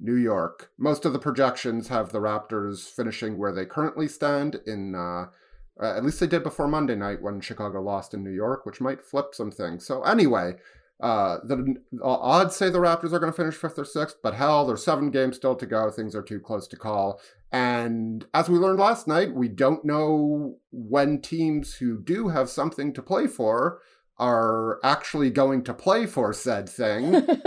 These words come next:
Speaker 1: And then if they do or don't, we don't know if it will matter
Speaker 2: <laughs>
Speaker 1: because the Celtics did a very Celtics-y thing,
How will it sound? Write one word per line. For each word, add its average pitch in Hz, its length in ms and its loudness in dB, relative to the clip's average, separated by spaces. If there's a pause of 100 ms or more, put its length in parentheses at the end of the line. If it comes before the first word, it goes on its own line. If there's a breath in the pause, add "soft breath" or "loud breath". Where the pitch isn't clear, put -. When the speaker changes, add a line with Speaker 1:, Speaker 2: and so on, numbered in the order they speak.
(120)
Speaker 1:
And 147 240 2
then 170 380 6
if 160 220 2
they 131 240 4
do 175 480 4
or 127 340 4
don't, 226 480 4
we 180 260 4
don't 208 260 4
know 233 200 6
if - 120 2
it 302 120 4
will 220 120 8
matter 233 440 6
Speaker 2:
<laughs> - 40 2
Speaker 1:
because 151 420 4
the 151 120 4
Celtics 185 580 0
did 175 180 4
a 117 140 2
very 196 640 0
Celtics-y 170 920 0
thing, 113 600 0